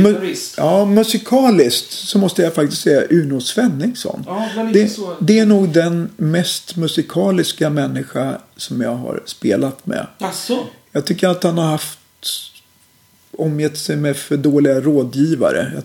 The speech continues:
Speaker 1: tycker han skulle göra mer med Freda till exempel.
Speaker 2: Mm.
Speaker 1: För att han behöver en Arne på samma sätt som jag behövde en Bengt.
Speaker 2: Ja, jag förstår.
Speaker 1: Någon, någon motpol.
Speaker 2: De har ju släppt någon comeback-skiva, Freda.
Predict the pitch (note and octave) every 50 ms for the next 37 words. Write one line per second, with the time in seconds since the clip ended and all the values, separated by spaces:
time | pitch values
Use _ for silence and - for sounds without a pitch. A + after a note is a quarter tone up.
0 | - _ - - C#3+ - D3 D3 D3 D3 - D3 C#3+ C#3 C#3 C#3+ C#3 C3+ C3+ C#3
1 | C#3+ C#3+ - - - - _ _ - - D3 D#3 D#3 D#3 D3+ D3 C#3+ C3+ C3 C3
2 | - - _ - - - - D#3 C#3+ C#3+ D#3 D#3+ D#3 C3 B2+ - - - - -
3 | - - - - - - - - - - - - _ _ _ - F3 D#3+ D#3+ E3
4 | - C#3+ - - C#3+ D3 D3 C#3+ D3+ C3+ D3 D3 D3+ D#3 D3+ C#3+ D3 C3 - -
5 | - B2 B2 C3 B2 - - - _ _ _ - D3+ D3 C3+ B2+ C3 C3 C#3+ D3+
6 | D3 C3 - - C#3+ C3+ - - - - - - C#3 C3 C3+ B2 - - C#3 -
7 | - - C#3 C3+ C#3 C3+ C#3 C3 C3 B2+ B2+ B2+ B2 B2+ B2+ B2 B2+ C3 A#2+ A2+
8 | A#2+ B2 C3+ A#2 A2 G#2+ - - - - - - _ _ _ _ - - F3 F3+
9 | F#3+ F#3+ F#3+ F#3+ F#3 - G3 F#3+ - F3+ F#3 F3 E3 F3+ E3 F3 E3+ E3 F3 F#3+
10 | F#3+ E3 C#3+ - - - - - - G#3+ E3 C#3+ B2 A#2+ A#2 B2+ B2 - _ _
11 | - - - - G3 F3+ D3 F3+ A3 B3+ C4+ C#4 B3+ - - D3 C3 - - -
12 | - B2+ B2+ - - C#3 C3+ B2+ A#2+ - - - F2 - E2 - - G#2 D#2+ -
13 | - -